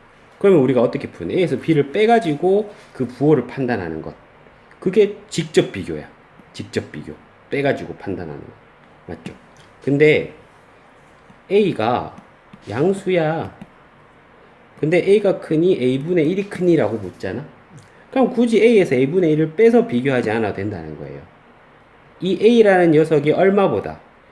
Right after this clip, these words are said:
일보다 크냐 작으냐만 알아도 누가 더 큰지를 알 수 있다는 거야. 무슨 말인지 알겠어? 오케이? 근데 이것만 해도 어려운데, 이 문제는 둘,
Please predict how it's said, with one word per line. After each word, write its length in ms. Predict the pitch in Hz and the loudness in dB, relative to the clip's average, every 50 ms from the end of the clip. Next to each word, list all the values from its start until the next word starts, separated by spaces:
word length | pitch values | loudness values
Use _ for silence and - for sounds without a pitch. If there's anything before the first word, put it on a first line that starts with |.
| _ _ _ _ _ | _ _ _ _ _
일보다 720 | 202 220 240 247 247 247 254 254 233 220 175 - - - | -2 2 2 2 4 4 2 4 6 4 4 4 2 -4
크냐 460 | - - - 247 233 233 226 226 226 | -14 -10 -4 0 2 4 6 6 4
작으냐만 640 | 226 - 113 208 - 131 139 131 117 101 107 135 147 139 147 | 2 0 -4 -4 0 0 0 2 0 0 0 0 -2 0 0
알아도 480 | 143 127 98 95 107 117 107 78 78 - - - _ _ _ _ _ _ - - _ _ | -2 -2 -2 -2 -2 -2 -2 -2 -4 -8 -16 -20 _ _ _ _ _ _ -20 -20 _ _
누가 220 | 143 180 208 220 190 | -2 2 4 4 4
더 140 | 127 110 | 4 0
큰지를 340 | - - 131 123 123 113 90 | 0 -2 -2 0 0 -2 -2
알 100 | 85 90 | -2 -4
수 100 | 90 - | -6 -6
있다는 380 | 107 104 - 85 73 73 71 73 | -10 -10 -10 -12 -12 -12 -14 -16
거야. 240 | - - - _ - - - _ _ _ _ _ _ _ _ _ _ _ _ _ _ _ _ _ _ _ - | -18 -20 -20 _ -20 -20 -20 _ _ _ _ _ _ _ _ _ _ _ _ _ _ _ _ _ _ _ -16
무슨 160 | 87 101 101 | -10 -6 -4
말인지 200 | 104 104 92 78 | -4 -4 -4 -6
알겠어? 280 | 71 73 - - - - - - _ - - - - _ _ _ _ _ _ | -8 -10 -12 -16 -18 -20 -20 -20 _ -20 -20 -20 -20 _ _ _ _ _ _
오케이? 240 | - - - 131 139 - - _ _ _ _ _ _ _ _ _ - - _ - - - - _ _ _ _ | -12 -8 -8 -8 -8 -10 -18 _ _ _ _ _ _ _ _ _ -20 -20 _ -20 -20 -20 -20 _ _ _ _
근데 140 | - 131 131 | -2 -2 -2
이것만 480 | - 165 190 202 240 247 240 233 208 180 | 0 0 4 4 6 6 8 6 6 4
해도 200 | 165 160 160 151 | 4 4 4 6
어려운데, 420 | 165 160 135 123 120 113 147 120 | 6 4 4 2 2 2 0 0
이 120 | 104 135 | 0 0
문제는 640 | 165 185 185 185 175 170 147 156 165 139 95 78 78 - - _ - _ _ _ _ _ _ - _ _ _ _ _ _ _ _ _ _ _ _ _ - - - - - - - - - _ _ _ _ _ _ _ _ _ | 0 2 2 2 2 2 2 2 0 0 -2 -4 -10 -14 -20 _ -20 _ _ _ _ _ _ -20 _ _ _ _ _ _ _ _ _ _ _ _ _ -20 -20 -20 -20 -20 -20 -20 -20 -20 _ _ _ _ _ _ _ _ _
둘, 200 | - - 156 117 | -4 -2 -2 -2